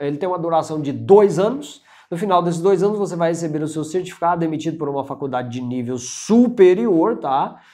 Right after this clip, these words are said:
Podendo atuar na área. Então, o intuito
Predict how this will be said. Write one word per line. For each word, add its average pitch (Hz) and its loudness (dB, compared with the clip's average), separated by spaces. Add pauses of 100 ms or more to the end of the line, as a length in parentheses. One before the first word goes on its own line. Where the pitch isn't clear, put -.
(320)
Podendo 170 2
atuar 151 0 (200)
na 139 -2
área. 113 0 (240)
Então, 165 0 (160)
o 220 4
intuito 226 0